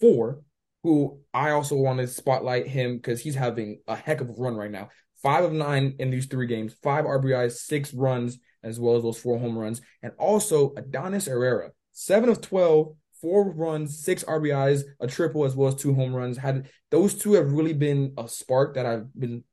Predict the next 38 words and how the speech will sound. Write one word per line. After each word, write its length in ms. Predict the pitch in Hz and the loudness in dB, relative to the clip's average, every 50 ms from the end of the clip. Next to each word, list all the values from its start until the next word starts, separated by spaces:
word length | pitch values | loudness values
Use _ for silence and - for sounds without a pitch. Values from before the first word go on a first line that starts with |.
| _ - | _ 0
very 220 | 143 147 151 143 | 0 2 2 2
nice 220 | 135 131 139 135 - | 2 0 -2 -2 -4
to 80 | 123 113 | -8 -10
see. 340 | - - 147 123 113 - - - _ _ _ _ _ _ _ _ _ _ _ _ _ - | -6 -4 -2 -2 -2 -4 -8 -16 _ _ _ _ _ _ _ _ _ _ _ _ _ -2
With 260 | 131 156 185 185 - | 0 0 0 0 -2
that 220 | 185 170 165 151 135 | -4 -4 -4 0 2
being 220 | 143 139 135 127 | 2 4 2 2
said, 340 | - - 117 95 - - - _ | 0 -2 -6 -8 -8 -10 -16 _
with 200 | 113 117 117 - _ - | -14 -14 -14 -14 _ -4
the 300 | 127 120 117 110 104 - _ _ _ _ _ _ _ _ _ - | -2 0 0 0 -2 -8 _ _ _ _ _ _ _ _ _ -2
just 300 | 151 139 143 - - _ | -2 -2 -2 -6 -10 _
amazing 480 | - 131 127 135 143 156 156 156 160 160 | -6 -2 0 2 2 2 2 0 0 -2
display 300 | 147 135 - - 135 131 | -4 -4 -4 -2 -2 -2
we've 140 | 131 127 123 | -2 -2 -4
seen, 340 | - - 131 127 127 123 110 | -4 -6 -4 -4 -4 -4 -4
they 80 | 113 | -6
had 160 | 113 127 123 | -4 -4 -6
the 80 | 110 107 | -6 -6
slow 280 | - - 135 131 131 139 | -6 -4 -2 0 0 0
start 280 | 139 135 131 127 123 | 0 0 -2 -2 -2
against 220 | 120 120 123 123 - | -2 -6 -8 -6 -6
Madonna. 400 | 120 117 123 120 120 120 120 120 | -6 -4 -4 -4 -4 -4 -4 -6
It 100 | - - | -8 -10
was 80 | 120 | -12
a 60 | 113 | -10
slow 340 | 107 - - 151 151 151 165 | -10 -8 -2 2 4 4 4
game, 380 | 160 156 147 143 143 139 139 139 - - _ | 4 4 2 4 2 2 0 -2 -6 -10 _
but 100 | - 120 | -8 -4
they 100 | - 123 | -4 -4
came 220 | 123 - 143 143 143 | -4 -2 -4 -2 0
out 140 | 139 139 139 | 0 0 0
on 140 | 139 139 | 0 -2
top. 360 | - - 123 113 113 113 - _ _ _ _ _ _ _ | -4 -4 -4 -4 -4 -4 -6 _ _ _ _ _ _ _
Then 160 | 135 135 139 | -2 0 2
they 120 | 139 135 | 0 0
come 220 | 135 - 160 156 151 | -2 -2 -4 -2 0
around 280 | 143 139 139 139 139 | 0 0 0 0 -2
Kansas 320 | 139 139 139 135 135 123 | -2 -2 -2 0 -2 -4